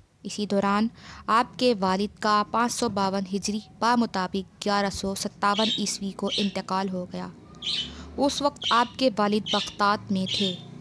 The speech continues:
अचानक उनके फ़ौत होने की खबर पहुंची तो आप एक आजमाइश से कम घड़ी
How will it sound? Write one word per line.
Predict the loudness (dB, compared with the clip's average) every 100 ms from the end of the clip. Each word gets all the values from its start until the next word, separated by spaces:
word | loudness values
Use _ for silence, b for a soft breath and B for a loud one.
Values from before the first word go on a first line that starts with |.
| -18 -20 B B B
अचानक | 2 4 6 4
उनके | 2 2 4 4
फ़ौत | 4 4 4 6
होने | 6 4
की | 2
खबर | 0 2 2
पहुंची | 4 2 2 0
तो | 2 4
आप | 2 2
एक | 0 -2
आजमाइश | -2 0 0 -2
से | -2 -2 0
कम | 0 2
घड़ी | 2 0 -2